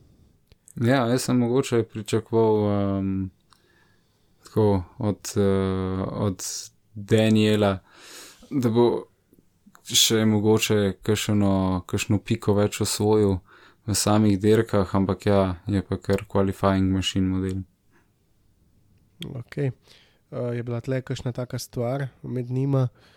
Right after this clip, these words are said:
Speaker 2: Nič ne, saj v bistvu sta se kar spoštovala, Ocon se mu je kar odmikal tudi danes, ehm, tako da je bil nek, ehm, eh, neka vzpostavitev sistema v moštvu, no,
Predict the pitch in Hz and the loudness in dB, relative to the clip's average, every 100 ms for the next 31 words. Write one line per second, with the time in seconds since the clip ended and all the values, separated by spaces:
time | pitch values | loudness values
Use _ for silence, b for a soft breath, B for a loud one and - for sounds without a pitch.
0 | b b 170 175 - 127 123 143 135 135 | b b 0 0 0 -2 0 0 0 -4
1 | 127 135 - 135 139 131 - 120 - 139 | -6 -6 -4 -4 -4 -4 -8 -6 0 2
2 | 135 127 117 b b b b b _ 120 | 2 2 -2 b b b b b _ -6
3 | - 131 127 131 123 117 131 120 117 131 | 0 2 2 2 0 0 -2 -2 0 0
4 | 147 131 - 123 120 131 131 113 - - | 0 -2 -4 0 2 4 2 0 -4 -14
5 | - 190 110 107 110 104 b b - - | -16 -8 -6 -4 -6 -8 b b -20 -8
6 | 123 113 113 110 - b b b b b | -4 0 0 0 -4 b b b b b
7 | _ 135 120 120 151 139 127 120 120 123 | _ 0 0 6 6 6 4 2 4 2
8 | 117 _ - - - 117 113 107 101 92 | 0 _ -16 -10 -4 -2 -2 -2 -4 -8
9 | B B B - _ _ _ _ - - | B B B -20 _ _ _ _ -20 -20
10 | _ - 110 110 120 - 123 - 120 - | _ -8 -4 -2 -2 0 0 0 -2 2
11 | 127 127 117 - 113 131 120 110 104 104 | 2 2 0 0 0 2 4 2 2 2
12 | 110 107 - 101 107 | 0 0 -4 -4 -4